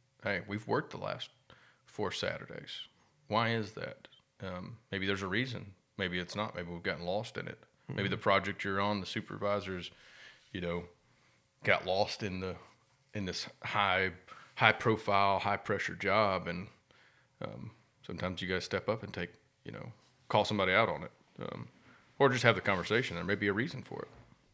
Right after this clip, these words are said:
Speaker 1: it. Um, so, so yeah, I think that's an ongoing conversation. Um, I think it's an important of our culture around here. We, we've, as, as long as I've been here, we take off that week between Christmas and New Year's.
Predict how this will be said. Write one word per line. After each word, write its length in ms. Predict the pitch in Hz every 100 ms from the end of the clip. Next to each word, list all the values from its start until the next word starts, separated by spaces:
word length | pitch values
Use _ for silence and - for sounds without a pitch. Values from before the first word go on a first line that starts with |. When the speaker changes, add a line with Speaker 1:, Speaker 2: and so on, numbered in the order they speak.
| _ _ - - - _ _ -
Speaker 1:
it. 60 |
Um, 420 | 90 90 - - 107 - - - _ _ _ _ _ _ _ _ _ -
so, 380 | - - 90 87 82 _ - - - - - _
so 120 | -
yeah, 200 | 127 107
I 40 | 104
think 200 | 143 117
that's 180 | 113
an 60 | 104
ongoing 440 | 98 104 107 107
conversation. 760 | 92 104 92 90 95 98 113 107 - _ _
Um, 360 | 107 85 90 101 - _ _
I 40 | 101
think 160 | 101
it's 120 | 95 -
an 60 |
important 380 | 90 92 92 87
of 60 | - - - - - -
our 100 | 92
culture 400 | - 90 87 95
around 200 | 92 98
here. 160 | 92 98
We, 200 | 92 92 - - - - - - - - 127
we've, 260 | 110 117 95 -
as, 300 | 104 - -
as 100 | - 104
long 180 | 143
as 80 | 113
I've 220 | 95 92
been 160 | - 78
here, 300 | 98 69 82 -
we 100 | -
take 280 | 101 95 92
off 240 | 92 85 -
that 220 | 85 92
week 220 | 95 -
between 280 | - 98 87
Christmas 420 | - 90 98 98
and 100 | 87
New 80 | 85
Year's. 500 | 85 57 - -